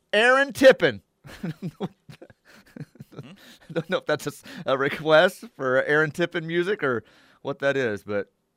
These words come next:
Speaker 1: good morning to you. It is Friday. Uh, talking about the br-, uh, draft,
Speaker 2: Mm-hmm.
Speaker 1: may as well have been a pipeline for Georgia. The Eagles seem like the s-, uh, that school a lot, to like that school a lot. Jalen Carter, Nolan Smith this year, Jordan Davis,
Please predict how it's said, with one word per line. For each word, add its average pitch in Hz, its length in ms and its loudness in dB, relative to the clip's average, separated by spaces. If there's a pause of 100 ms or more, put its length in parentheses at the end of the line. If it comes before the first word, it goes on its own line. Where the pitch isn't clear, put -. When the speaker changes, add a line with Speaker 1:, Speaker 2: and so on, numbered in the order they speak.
Speaker 1:
good 151 120 -4
morning 196 280 0
to 180 80 -2
you. 151 280 -2 (300)
It 120 100 -10
is 151 140 -2
Friday. 117 460 2 (840)
Uh, 185 340 6
talking 247 380 -2
about 196 300 0
the 180 80 -6
br-, 160 160 0 (100)
uh, 156 220 4
draft, 135 560 0 (580)
Speaker 2:
Mm-hmm. 71 300 -20 (320)
Speaker 1:
may 226 140 0
as 233 160 2
well 208 160 2
have 202 100 0
been 190 100 0
a 156 120 0
pipeline 165 800 -2
for 135 180 -6
Georgia. 113 640 0 (260)
The - 180 -10
Eagles 208 320 -4
seem 180 320 -4
like 165 220 0
the 139 80 -6
s-, - 240 -20
uh, 139 320 2
that 135 160 -2
school 170 540 -2
a - 40 -6
lot, 135 440 0
to 143 80 -8
like 160 180 0
that 131 140 -4
school 131 200 -2
a 117 60 -2
lot. 117 240 0 (260)
Jalen 185 320 0
Carter, 170 340 0
Nolan 170 280 -4
Smith 160 320 -6
this 160 240 -6
year, 160 160 -4
Jordan 147 360 -4
Davis, 156 460 -2